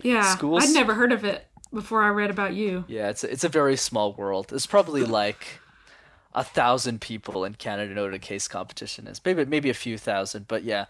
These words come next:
Speaker 2: The idea is, like, people literally spend thousands of dollars, the school funds everything, to fly you out to one of these schools across the world to present against other universities. A couple of schools in the U S that are really good,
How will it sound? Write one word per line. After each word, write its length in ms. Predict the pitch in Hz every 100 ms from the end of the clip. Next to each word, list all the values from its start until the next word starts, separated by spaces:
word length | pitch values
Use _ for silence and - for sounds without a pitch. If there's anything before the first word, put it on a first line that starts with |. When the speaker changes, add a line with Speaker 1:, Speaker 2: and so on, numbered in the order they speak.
| - - - - - -
Speaker 2:
The 80 | 165
idea 220 | 160 220
is, 80 | 180
like, 240 | 151 131
people 380 | - 233 370 254
literally 460 | 160 175 185 117
spend 540 | 117 - - 156 147 127
thousands 400 | 131 156 202 170
of 100 | 139
dollars, 380 | 123 104 117 127
the 60 |
school 340 | 120 - 139 139
funds 340 | - 135 120
everything, 560 | 120 123 120 107 104 127 _ -
to 100 | 143
fly 600 | - - 143 147 185 208
you 300 | 214 156 151
out 540 | 123 139 80 - - - _ _ _ _ -
to 120 | 135
one 140 | 127
of 80 | 151
these 180 | 143 127
schools 460 | - - 151 123
across 360 | 120 - 131 -
the 100 | 120
world 280 | 113 117 127
to 80 | 123
present 420 | - 120 120 117
against 260 | 120 107 -
other 220 | 110 113
universities. 800 | 110 107 101 104 - - 104 - - -
A 40 | _
couple 240 | 170 -
of 60 | 156
schools 300 | - 151 143
in 60 |
the 100 | 139
U 220 | 127 123 123
S 160 | 131
that 80 | -
are 60 | 117
really 260 | 120 120
good, 400 | 117 117 120 123